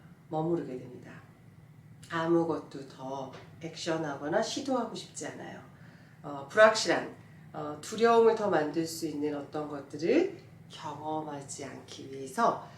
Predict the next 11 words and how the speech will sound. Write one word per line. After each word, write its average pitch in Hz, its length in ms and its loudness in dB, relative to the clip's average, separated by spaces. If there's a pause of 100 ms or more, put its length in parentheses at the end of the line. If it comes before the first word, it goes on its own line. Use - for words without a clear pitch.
(240)
어, - 260 -14
모든 214 640 6
에너지를 156 640 -4
차단하고 254 1000 -6 (400)
가능한 170 600 2
이 - 140 2
에너지를 170 540 2
줄여서, 214 640 0
줄여서 156 760 -2 (260)
자기를 196 560 0
보호하는데, 214 920 6